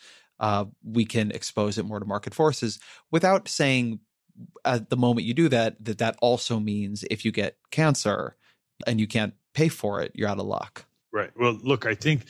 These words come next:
Speaker 2: I think that the high deductible plans do that somewhat, and that if you're having cardiovascular work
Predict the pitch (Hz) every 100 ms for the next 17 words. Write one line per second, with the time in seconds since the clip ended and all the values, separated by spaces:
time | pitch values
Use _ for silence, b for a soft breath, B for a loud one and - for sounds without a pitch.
0 | B B B 104 113 143 - 113 98 -
1 | 107 104 95 85 117 117 101 110 - 92
2 | 90 - 110 98 90 - 107 110 95 85
3 | 80 - 92 85 82 82 - 101 95 95
4 | 92 90 107 107 104 95 B B - 107
5 | 101 90 110 98 85 101 98 - - 101
6 | 92 92 98 90 -